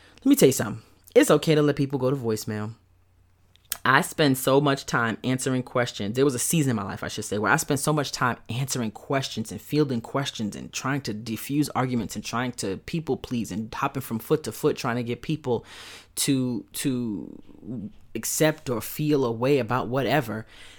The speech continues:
that I ended up exhausting myself. It was literally one of the most frustrating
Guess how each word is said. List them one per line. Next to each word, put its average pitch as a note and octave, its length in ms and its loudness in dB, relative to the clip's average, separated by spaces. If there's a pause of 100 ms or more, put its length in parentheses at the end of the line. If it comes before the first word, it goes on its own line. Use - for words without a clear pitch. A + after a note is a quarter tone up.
(160)
that C#3+ 180 0
I D#3 160 2
ended E3+ 260 2
up - 380 2
exhausting B2+ 760 -2
myself. G#2 640 -6
It C#3+ 140 2
was B2 280 -2
literally C3+ 880 -2 (380)
one B2+ 180 -4
of A2+ 140 -6
the B2+ 100 0
most B2+ 260 -2
frustrating C3+ 1160 0